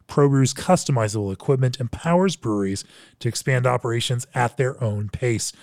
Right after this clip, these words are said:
For more information, visit w w w dot pro brew dot com. Or email contact us at probrew dot com to learn exactly how they can take your operations to the next level.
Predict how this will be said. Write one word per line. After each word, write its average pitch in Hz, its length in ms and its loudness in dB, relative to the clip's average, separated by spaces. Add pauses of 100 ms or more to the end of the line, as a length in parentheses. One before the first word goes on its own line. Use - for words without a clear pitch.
(180)
For 165 120 4
more 165 100 10
information, 160 500 2
visit 127 240 2
w 131 240 2
w 123 220 2
w 123 240 2
dot 110 200 0
pro 165 220 2
brew 180 160 4
dot 147 220 2
com. 160 400 4 (460)
Or 127 60 4
email 139 280 6
contact 156 560 0
us 123 240 0
at 143 120 -10
probrew 123 340 0
dot 107 240 0
com 113 420 -2 (360)
to 120 100 -8
learn 104 140 -4
exactly 107 640 -2
how 113 180 -4
they 107 120 -4
can 117 100 -4
take 110 240 -6
your 139 260 2
operations 110 800 -2
to - 140 -8
the 107 100 -4
next 95 320 -8
level. 165 380 4